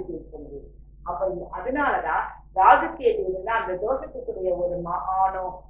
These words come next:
அந்த தோஷத்துக்குரிய பெண்ணோ நம்ம பார்க்க சொல்றோம். ஓகே, அப்ப அது எப்ப பாதிக்கும் அப்படின்னா, திருமணத்துக்கு போது லேட்டான திருமணத்தை கொடுக்கும், இல்லையா இளைய திருமணத்தை கொடுக்கும், இல்லையா திருமணமாய் ஒரு ஏழு வருஷத்துக்கு சில பாதிப்பு. இதை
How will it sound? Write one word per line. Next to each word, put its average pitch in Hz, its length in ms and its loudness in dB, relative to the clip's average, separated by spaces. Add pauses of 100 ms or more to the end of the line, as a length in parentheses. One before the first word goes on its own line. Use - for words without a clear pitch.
(120)
அந்த 202 120 -4 (140)
தோஷத்துக்குரிய 254 580 -2 (120)
பெண்ணோ 202 340 -4
நம்ம - 160 -2 (140)
பார்க்க - 360 -12
சொல்றோம். - 300 -16 (100)
ஓகே, 208 180 -8 (360)
அப்ப 175 180 -8
அது 170 100 -8 (180)
எப்ப 165 260 4 (160)
பாதிக்கும் 196 580 0
அப்படின்னா, - 280 -10 (200)
திருமணத்துக்கு 330 720 0 (100)
போது 160 260 -2 (600)
லேட்டான 247 540 6 (120)
திருமணத்தை 185 500 -8
கொடுக்கும், - 400 -12 (440)
இல்லையா 302 300 4 (280)
இளைய 285 240 -2 (140)
திருமணத்தை 403 520 -6
கொடுக்கும், - 400 -10 (340)
இல்லையா 285 300 4 (160)
திருமணமாய் 277 680 0
ஒரு 196 80 0 (100)
ஏழு 240 180 4
வருஷத்துக்கு - 500 -8
சில 175 100 -8 (100)
பாதிப்பு. 170 340 -4
இதை - 100 -8